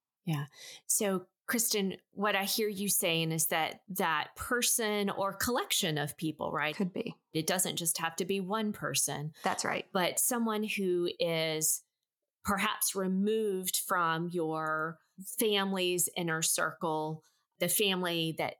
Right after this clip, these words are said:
Speaker 1: you know, your chosen family or your family, however you think about that,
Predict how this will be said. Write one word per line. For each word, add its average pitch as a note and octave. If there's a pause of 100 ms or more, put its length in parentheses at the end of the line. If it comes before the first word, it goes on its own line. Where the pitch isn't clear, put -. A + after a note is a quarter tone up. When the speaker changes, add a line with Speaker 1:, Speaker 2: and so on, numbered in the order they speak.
(140)
Speaker 1:
you C3
know, D#3
your E3
chosen A#3+
family F#3+
or A#3
your F#3+
family, E3
however G#3
you F#3
think G3+
about F3+
that, E3